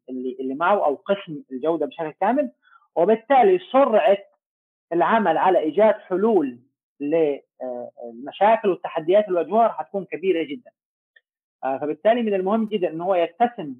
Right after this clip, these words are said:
بشكل أساسي إنه يكون عنده مهارة التذوق عالية، عشان بدونها لن يتحدث بلغة الجودة، لن يكون قادرًا على التحدث بلغة الجودة، ولن يكون قادرًا على اكتشاف المشاكل وبالتالي عدم حلها،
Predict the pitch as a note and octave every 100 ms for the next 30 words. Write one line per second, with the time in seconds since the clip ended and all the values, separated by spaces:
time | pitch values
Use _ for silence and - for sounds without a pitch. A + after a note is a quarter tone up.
0 | _ _ _ _ _ C#3+ D#3 G#3+ A3 F3+
1 | - - G#3 A3 A#3 C4 - _ D#3 D#3
2 | D#3+ G3+ G3 F#3+ D#3+ D#3 D#3+ A#3 C#4 C#4
3 | C#4 - A3 A3+ G3+ E3 - - D3 G3+
4 | A3+ A#3 G3 F3+ E3+ G#3 G3 D#3+ D#3+ F#3
5 | A3 G3+ A3 D#3 D#3+ G#3+ G3+ D#3 - _
6 | _ _ - C#3+ D#3+ - G3 D3+ - D#3+
7 | G3 F3 F3 A#3+ B3 B3 F#3 G#3 F#3+ A3+
8 | A3 G#3 G3+ A3+ E3+ D3+ E3 - - G3+
9 | F3 - F#3 G#3 G3+ F#3 A#3+ B3 C4 -
10 | _ _ - D#3 G#3+ G#3 F#3 A3 G#3+ F3
11 | E3 G3+ F#3 C#3+ F#3 G3 E3+ E3 - -
12 | F#3 F#3 F#3 - _ - D#3+ D#3+ F#3+ F#3
13 | D#3 D3 - E3+ D3 E3+ D#3+ - F3+ D#3
14 | D3+ E3+